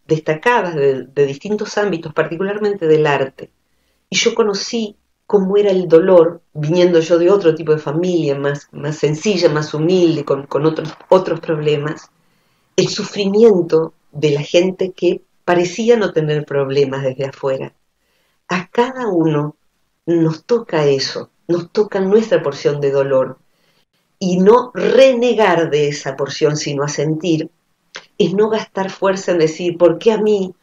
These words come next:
No, no, no, no". Eso es renegar. Para aquel entonces, me acuerdo, con esto termino, eran, eran la, los, los tiempos de la dictadura militar y la guerra en Malvinas y todo eso,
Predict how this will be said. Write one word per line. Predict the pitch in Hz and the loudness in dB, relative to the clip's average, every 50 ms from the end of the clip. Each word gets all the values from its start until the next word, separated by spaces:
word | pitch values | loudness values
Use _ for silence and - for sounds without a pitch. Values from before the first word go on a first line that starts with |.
| _ _ _ | _ _ _
No, | 190 202 214 220 220 220 220 208 208 | 0 2 4 4 6 4 4 4 4
no, | 208 220 220 220 208 | 4 4 6 6 4
no, | 202 214 262 277 302 294 262 | 4 4 6 6 6 6 6
no". | 240 226 214 185 156 160 - _ | 6 6 6 6 4 0 -2 _
Eso | - - - - 185 | -2 0 2 2 0
es | 175 | 2
renegar. | 151 156 151 147 147 143 139 139 135 135 131 143 151 _ _ _ _ _ _ _ _ _ _ _ _ _ _ | 2 2 2 2 2 2 2 2 0 0 -2 -6 -10 _ _ _ _ _ _ _ _ _ _ _ _ _ _
Para | - 190 190 | 0 0 0
aquel | 185 190 240 240 | 2 2 2 4
entonces, | 247 233 233 247 247 - - 247 196 | 4 4 4 4 4 2 0 -4 -2
me | 190 185 | -2 -2
acuerdo, | 185 - 208 180 160 160 156 160 160 - _ _ _ _ _ _ _ _ _ | 2 4 6 6 6 6 4 0 -2 -6 _ _ _ _ _ _ _ _ _
con | - 151 160 | 0 2 2
esto | 170 170 170 170 165 | 2 0 0 -2 -2
termino, | 165 160 156 156 165 156 151 147 143 143 143 - _ _ _ _ _ _ _ _ _ _ _ _ _ _ _ _ | -2 -2 -2 0 0 0 0 -2 -2 -4 -6 -8 _ _ _ _ _ _ _ _ _ _ _ _ _ _ _ _
eran, | - 160 170 170 160 160 160 | 2 4 4 4 2 0 0
eran | 185 190 190 | -2 0 2
la, | 175 160 | 2 0
los, | 156 151 151 - - 165 156 - | 0 -2 -4 -4 -6 -8 -8 -4
los | - 156 156 - | -2 -2 -2 -2
tiempos | - 180 170 - 175 180 | 0 0 0 0 0 2
de | 175 | 4
la | 160 143 | 4 4
dictadura | 147 143 - 151 147 156 170 180 | 2 2 0 0 2 4 4 4
militar | 170 156 147 143 143 143 - 160 165 170 170 160 156 147 | 2 2 -2 -4 -6 -4 0 0 2 2 2 0 -2 -2
y | 143 | -2
la | 143 143 | -2 -2
guerra | 143 151 151 160 170 | -2 -2 -2 -2 -2
en | 165 | -2
Malvinas | 156 143 139 139 147 170 170 165 160 151 135 135 135 | -4 -4 -4 -4 -4 -2 0 0 0 0 0 -2 -4
y | 147 - | -6 0
todo | - 160 165 165 160 | 2 4 4 6 6
eso, | 156 156 151 - - 160 156 156 | 6 4 2 0 -2 -2 -2 -4